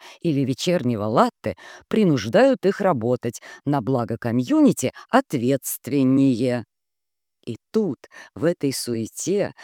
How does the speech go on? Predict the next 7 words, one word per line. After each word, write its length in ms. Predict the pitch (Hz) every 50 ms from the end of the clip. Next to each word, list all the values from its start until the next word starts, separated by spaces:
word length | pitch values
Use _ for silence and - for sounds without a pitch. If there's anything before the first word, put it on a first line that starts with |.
| - -
среди 400 | - - - 185 - 143 131 147
стонов 640 | 135 - - - _ 220 226 233 196 151 139 120 - 139
и 20 |
утреннего 580 | 147 180 220 208 - 143 139 131 135 135 131 135
нытья 400 | 135 139 - - 175 202 220 190
любителей 580 | 143 131 117 151 214 - - 131 120 117 113
демократии, 840 | 85 110 117 104 104 117 - 214 247 262 247 - - - 117 107